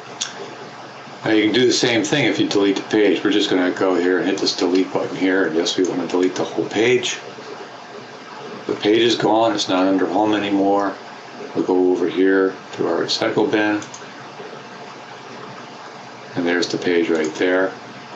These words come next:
And we're going to restore it to be a child of home. And there's our page back. Now the only issue with this,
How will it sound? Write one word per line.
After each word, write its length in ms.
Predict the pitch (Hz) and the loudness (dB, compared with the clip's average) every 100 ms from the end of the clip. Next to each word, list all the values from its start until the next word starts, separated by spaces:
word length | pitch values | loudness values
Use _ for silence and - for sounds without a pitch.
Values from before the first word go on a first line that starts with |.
| - - - | -16 -14 -8
And 200 | 92 85 | -4 -2
we're 160 | 85 85 | -2 -2
going 220 | 87 87 | -2 -2
to 120 | 82 | 0
restore 500 | 85 82 - 92 90 | 0 0 0 2 2
it 100 | 87 - - - | 0 -4 -12 -8
to 120 | 95 | -2
be 160 | 87 82 | 2 2
a 60 | |
child 380 | - 85 82 82 | 2 2 2 0
of 140 | - | -4
home. 340 | - 107 113 110 - - - - - - - - - - - - 95 92 - - - - - - - - 135 - - 139 139 127 - - - - 196 - - - - - - - - - - - - - 90 | -2 0 2 0 -6 -14 -14 -14 -14 -14 -16 -16 -18 -18 -16 -14 -14 -14 -16 -16 -16 -18 -16 -16 -16 -16 -16 -16 -16 -16 -16 -16 -16 -16 -16 -14 -14 -14 -14 -14 -14 -14 -14 -14 -16 -14 -14 -14 -14 -12 -6
And 160 | 92 | -2
there's 240 | 85 80 82 | 0 0 0
our 120 | 78 | -2
page 380 | 87 80 76 - | 0 0 0 -4
back. 240 | - - - - - - - - - - - - 135 - 135 - - - 226 - 143 - - - - - - | -6 -6 -10 -10 -12 -14 -14 -14 -12 -12 -14 -14 -14 -12 -14 -14 -14 -14 -12 -12 -12 -12 -12 -12 -14 -14 -6
Now 80 | 98 | 0
the 120 | 113 | 2
only 240 | 120 127 | 2 4
issue 400 | 110 117 - 107 | 6 4 4 4
with 220 | 87 87 - | 4 2 2
this, 520 | 80 82 82 - | 2 2 0 -4